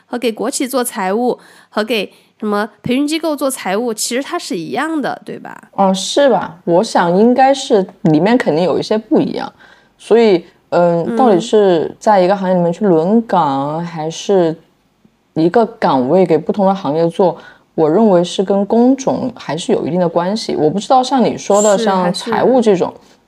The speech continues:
Speaker 2: 他们是怎么划分的，但是里面肯定有细分。我觉得知识构成还是很不一样的，就不敢妄言。
Speaker 1: 对。
Speaker 2: 也不能排除有一些工作做熟练了是可以跨行业的，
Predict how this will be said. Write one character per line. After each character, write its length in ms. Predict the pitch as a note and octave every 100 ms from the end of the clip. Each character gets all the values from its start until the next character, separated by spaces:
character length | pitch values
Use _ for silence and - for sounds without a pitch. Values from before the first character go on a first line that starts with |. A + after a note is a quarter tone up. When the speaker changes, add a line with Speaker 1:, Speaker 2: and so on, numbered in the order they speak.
| _
Speaker 2:
他 140 | -
们 160 | F#3 F3
是 180 | F3+
怎 160 | E3 C#3+
么 160 | D#2+ -
划 300 | - G3 D3
分 340 | - D3+ E3
的， 160 | E3 -
但 120 | F#3+
是 120 | F#3+
里 80 | F3+
面 160 | C#3 D#3+
肯 120 | D#3
定 120 | C#3
有 80 | D3
细 260 | - - D3+
分。 260 | - F2 - _ _ - _ _
我 80 | -
觉 140 | D#3 F3+
得 200 | A#3+ C#4
知 260 | - D#4
识 160 | E4+ C4
构 240 | C4 D#4
成 260 | A3+ E3+ D3
还 160 | D3+
是 140 | D3+ A3
很 160 | F#3
不 100 | F3
一 120 | F3 E3+
样 260 | G#3+ D3+
的， 100 | - -
就 140 | -
不 160 | F3 G#3
敢 180 | D#3+ C3
妄 260 | G#3+ E3+
言。 220 | C3 - - _ _ -
Speaker 1:
对。 320 | - F#3+ E3 G3
Speaker 2:
也 120 | D3+
不 140 | D3
能 200 | D4 A3
排 260 | G#3+ - C#3
除 280 | G#3 - E3
有 180 | D#3 B2+
一 80 |
些 420 | F3 - F3 E3+ E3+ - -
工 240 | F#3+ G3+
作 340 | G3+ G3 E3+ - - _ -
做 180 | G#3+
熟 380 | F#3 F3+ - -
练 220 | D#3 G3
了 180 | F3 C3+
是 240 | D3+ - D#3
可 260 | - -
以 80 | D3
跨 260 | C#3 - F#3+
行 380 | D#3+ - - -
业 160 | D#3+
的， 160 | C#3+ -